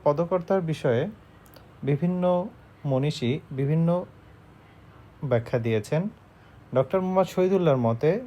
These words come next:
এখানে চর্যার পদকর্তা ছিল তেইশ জন, ডক্টর সুকুমার সেন সহ অধিকাংশের মতে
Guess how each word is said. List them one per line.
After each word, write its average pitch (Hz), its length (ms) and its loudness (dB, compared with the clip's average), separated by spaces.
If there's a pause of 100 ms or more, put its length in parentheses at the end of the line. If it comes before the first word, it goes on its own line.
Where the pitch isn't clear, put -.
(200)
এখানে 113 580 -2
চর্যার 120 420 2
পদকর্তা 139 520 -2
ছিল 156 260 -2
তেইশ 127 380 -2
জন, 185 200 0 (680)
ডক্টর 123 300 2
সুকুমার 175 460 0
সেন 127 400 0
সহ 123 380 -4
অধিকাংশের 165 500 0
মতে 117 340 0